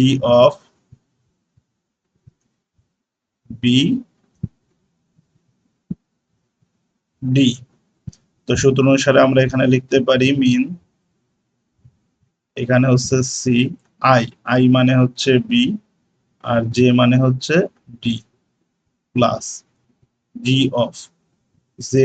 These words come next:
মানে ডি, ডি থেকে ডি বাদ দিলে হবে ফাইভ, তার মানে এটা ফাইভ। আচ্ছা, এখানে আমরা ক্যালকুলেট করি বিডি, cost of বিডি, গ্রাফ থেকে দেখো cost of বিডি মানে টু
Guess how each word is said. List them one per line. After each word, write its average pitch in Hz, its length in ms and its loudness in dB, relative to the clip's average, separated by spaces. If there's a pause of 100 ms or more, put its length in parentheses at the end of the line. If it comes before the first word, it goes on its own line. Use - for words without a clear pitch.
(100)
মানে 135 180 4 (220)
ডি, 131 120 2 (720)
ডি 151 120 2 (180)
থেকে 165 200 2 (100)
ডি 147 80 -2 (120)
বাদ 127 120 4 (100)
দিলে 131 220 2
হবে 143 180 0 (140)
ফাইভ, - 220 -4 (500)
তার - 140 -8
মানে 127 180 2
এটা 143 140 -4 (160)
ফাইভ। 120 200 -6 (1300)
আচ্ছা, 123 240 -6
এখানে 131 240 -2
আমরা 135 180 4
ক্যালকুলেট 135 440 2
করি 139 140 0 (200)
বিডি, 135 320 2 (420)
cost 135 320 2
of 139 60 2 (120)
বিডি, 131 260 0 (320)
গ্রাফ 127 300 2
থেকে 123 240 2
দেখো 123 200 0 (120)
cost - 300 -8
of 123 140 2
বিডি 123 280 0
মানে 127 140 -2 (140)
টু 131 100 0